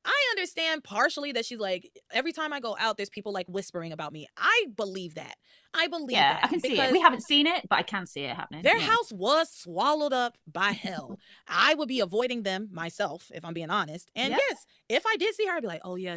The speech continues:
Speaker 1: remember that time? Like, <laughs> she's the one.
Speaker 2: <laughs>
Speaker 1: She lived in that house that got swallowed by hell."
Speaker 2: You
Speaker 1: Like,
Speaker 2: would, yeah.
Speaker 1: I, yeah, of course. So I do believe that she probably has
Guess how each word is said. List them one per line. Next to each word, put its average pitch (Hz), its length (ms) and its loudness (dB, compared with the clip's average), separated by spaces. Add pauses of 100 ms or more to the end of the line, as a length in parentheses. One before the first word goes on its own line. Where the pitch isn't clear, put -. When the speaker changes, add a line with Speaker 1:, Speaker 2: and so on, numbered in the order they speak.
Speaker 1:
remember 220 320 -8
that 226 140 -12
time? 233 300 -14
Like, 135 300 -14
<laughs> - 440 -6
she's 294 220 0
the 294 80 2
one. 277 380 0
Speaker 2:
<laughs> - 300 -20
Speaker 1:
She - 180 0
lived 294 240 0
in 285 60 -2
that 247 140 -4
house 294 220 -6
that 220 120 -6
got 214 100 -6
swallowed 240 300 -8
by 196 180 -8
hell." 185 360 -6 (240)
Speaker 2:
You 214 80 0
Speaker 1:
Like, 175 100 0
Speaker 2:
would, - 240 -12
yeah. 139 280 -10 (120)
Speaker 1:
I, 508 120 0 (180)
yeah, 240 140 2
of 403 100 -4
course. 381 280 -2
So 269 360 -2
I 285 100 -4
do 269 420 -10 (100)
believe 196 580 -6
that 180 160 -10
she 190 420 -8 (220)
probably 202 380 -4
has 180 420 -6